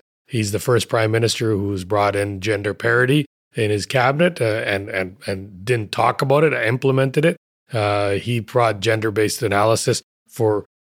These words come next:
every bill. So now any bill, whether it's about healthcare, whether it's about foreign policy, whether it's about trade, uh, fairness to gender is gender parity. Uh, an analysis on that would be done on every bill before it gets implemented. So,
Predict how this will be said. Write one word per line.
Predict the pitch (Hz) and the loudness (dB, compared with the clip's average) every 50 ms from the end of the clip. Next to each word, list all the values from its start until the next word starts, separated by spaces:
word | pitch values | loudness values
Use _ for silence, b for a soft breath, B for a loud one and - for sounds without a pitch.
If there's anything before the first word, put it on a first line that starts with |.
| _ _ | _ _
every | - 143 143 143 139 143 147 143 | 0 2 2 4 4 4 2 2
bill. | 135 120 131 139 160 185 160 | 4 2 2 2 2 0 -2
So | - - 127 113 110 107 | -2 -2 -2 -2 -4 -4
now | 101 104 107 113 113 120 123 120 127 - - | -6 -6 -4 -2 0 0 0 0 -2 -2 -2
any | 127 131 143 151 147 147 | 0 2 2 2 2 2
bill, | 131 110 127 127 127 135 139 131 | 0 0 2 2 4 4 2 2
whether | 117 110 113 117 117 117 117 117 | 2 2 0 0 0 0 -2 -2
it's | 113 117 110 - | -2 -4 -4 -8
about | - 98 98 110 113 104 - | -6 -2 0 2 2 0 0
healthcare, | - 113 117 117 110 - - - 120 117 113 | 0 0 0 0 0 -2 -4 0 0 0 2
whether | 107 107 104 107 107 107 | 2 2 0 2 0 0
it's | 107 98 - - | 0 -2 -4 -4
about | 101 104 104 98 | -2 -2 -2 -2
foreign | - - 123 123 123 117 107 | -2 0 2 2 2 2 0
policy, | - 113 110 113 113 110 - - 120 117 107 - _ _ _ _ _ | -2 0 0 0 0 0 -2 -6 -6 -8 -10 -12 _ _ _ _ _
whether | _ 120 107 107 104 110 110 | _ 0 2 2 4 2 2
it's | 110 104 - | 0 -2 -4
about | - 101 107 110 107 95 - | -6 -4 -2 -2 -2 -4 -6
trade, | - - 135 139 143 131 120 120 127 135 123 - _ _ _ _ _ - 156 139 127 | -4 0 2 4 4 4 4 4 2 0 -2 -8 _ _ _ _ _ -16 -10 -4 0
uh, | 110 107 104 104 107 117 113 110 107 110 | 0 0 0 0 -2 -6 -10 -16 -20 -20
fairness | - - - 135 127 131 127 123 123 113 - | -16 -6 0 2 4 4 4 4 2 0 0
to | - 127 | -4 -6
gender | 104 101 110 107 110 110 113 110 110 | -4 -2 0 0 0 0 0 0 0
is | 107 98 - - | 0 -2 -6 -10
gender | - 113 104 110 107 113 113 120 | -12 -4 0 0 0 2 0 0
parity. | 107 - 117 107 104 104 104 101 104 104 101 - _ _ _ _ _ - | 0 0 0 0 2 2 0 0 -2 -4 -4 -6 _ _ _ _ _ -4
Uh, | 107 98 95 98 95 95 95 95 92 98 113 117 | -2 0 0 0 0 0 -2 -2 -4 -6 -8 -8
an | 107 101 98 98 | -8 -6 -6 -4
analysis | 98 98 104 101 104 110 127 143 131 - - 131 - | -4 -2 0 2 2 4 4 4 2 2 0 0 0
on | 127 117 113 | 0 0 0
that | 113 110 117 110 | 0 0 -2 -2
would | 104 110 107 104 | -2 -4 -4 -2
be | 113 110 | -4 -2
done | 104 117 113 113 113 | 0 0 0 2 0
on | 113 117 | 0 0
every | 117 117 113 123 120 | 0 0 0 -2 -4
bill | 110 107 110 110 | -2 0 0 0
before | 107 107 101 - - 110 104 101 | 0 -2 -4 -2 -2 0 0 0
it | 95 | 0
gets | 95 98 87 - | 0 -2 -2 -2
implemented. | 113 101 95 95 95 90 85 80 78 82 78 78 | -4 -6 -6 -8 -10 -8 -10 -10 -10 -14 -12 -6
So, | - 107 95 85 | -2 -2 -2 -2